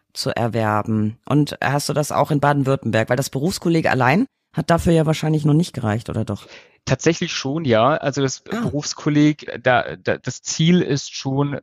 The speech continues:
Speaker 2: die Fachhochschulreife zu erreichen. Die erhält man nach zwei Jahren. Also ganz normale Abschlussprüfungen, die dann stattfinden. Und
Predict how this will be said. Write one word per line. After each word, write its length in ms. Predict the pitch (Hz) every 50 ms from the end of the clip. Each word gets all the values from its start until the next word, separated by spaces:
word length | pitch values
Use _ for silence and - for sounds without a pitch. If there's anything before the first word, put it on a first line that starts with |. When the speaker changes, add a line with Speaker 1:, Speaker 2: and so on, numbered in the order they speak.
| _ -
Speaker 2:
die 380 | 120 117 120 120 120 120 117 _
Fachhochschulreife 760 | - 113 117 - - 139 127 - - 110 - 110 104 104 - -
zu 120 | - 101
erreichen. 500 | 104 95 98 98 98 101 - 123 147 170 - _ _ -
Die 160 | 117 131 -
erhält 300 | 117 107 104 113 110 -
man 100 | 117 110
nach 120 | 107 -
zwei 240 | - - - 104 101
Jahren. 340 | 98 98 98 98 98 101 -
Also 200 | 110 101 101 101 95 95 - _ _ _ _
ganz 320 | - 107 107 107 - -
normale 440 | - 107 104 104 101 101 101 101 98
Abschlussprüfungen, 920 | - 147 - - - 135 - - - - 131 127 - - 135 123 120 120 120
die 80 | 117 117
dann 140 | 120 117 113
stattfinden. 720 | - - 117 117 113 - - - 117 117 110 - 120 113 117
Und 400 | - - - 107 104 104 101